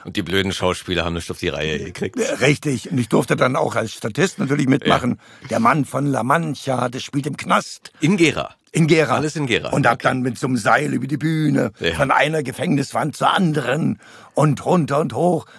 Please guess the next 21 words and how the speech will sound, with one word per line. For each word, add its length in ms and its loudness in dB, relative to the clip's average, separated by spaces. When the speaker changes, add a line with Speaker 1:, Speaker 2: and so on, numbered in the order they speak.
Speaker 2:
Ich 220 -4
war 100 4
das 300 -2
Wildschwein 640 0
in 320 -2
das 180 -4
tapfere 380 -4
Schneiderlein, 800 0
der 140 -2
dann 240 -2
in 160 -4
diesen, 400 -6
äh, 320 -2
ja, 140 -2
mit 200 -4
ein 120 -10
schweres 640 -4
Kostüm, 420 0
ich 100 -6
hatte 160 -4
immer, 280 -4